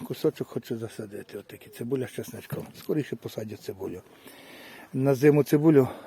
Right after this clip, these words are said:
ще садять, кажуть, щоб не змерзла. Можна, е, глубше. Ірсь глубше за, за цей. Просто тикай, е, більше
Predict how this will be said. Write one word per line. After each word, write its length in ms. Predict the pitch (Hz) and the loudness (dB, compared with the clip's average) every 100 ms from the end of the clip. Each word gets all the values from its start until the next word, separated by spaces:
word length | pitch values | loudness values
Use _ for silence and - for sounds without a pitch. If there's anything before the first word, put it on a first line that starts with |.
| - | -14
ще 220 | - 127 | -2 -2
садять, 360 | - 120 110 110 | 0 -2 -2 -4
кажуть, 320 | - 123 117 | 0 0 0
щоб 180 | - 117 | -2 -2
не 100 | 123 | -2
змерзла. 500 | 113 135 135 120 113 - - - - - | 0 2 2 2 -4 -6 -16 -14 -16 -4
Можна, 460 | 143 160 139 135 131 - - - | 6 8 8 6 2 0 -14 -8
е, 140 | 127 123 | 0 0
глубше. 680 | 120 117 143 139 - 135 - - - - - - - | 0 4 6 6 4 2 2 -6 -12 -10 -12 -18 6
Ірсь 280 | 185 175 131 | 10 10 10
глубше 440 | 143 202 170 - | 12 12 12 8
за, 280 | 147 156 143 - 127 | 12 12 12 6 -2
за 260 | 135 139 | 4 6
цей. 320 | 143 147 120 - - - - - _ - - - - - _ _ - | 6 6 6 2 -14 -20 -20 -20 _ -20 -20 -20 -20 -20 _ _ 8
Просто 320 | 190 - 165 | 10 10 6
тикай, 360 | 185 165 147 135 | 8 10 8 8
е, 140 | 131 127 117 | 0 0 -4
більше 640 | 120 120 151 127 - 110 | -6 4 6 6 -2 -6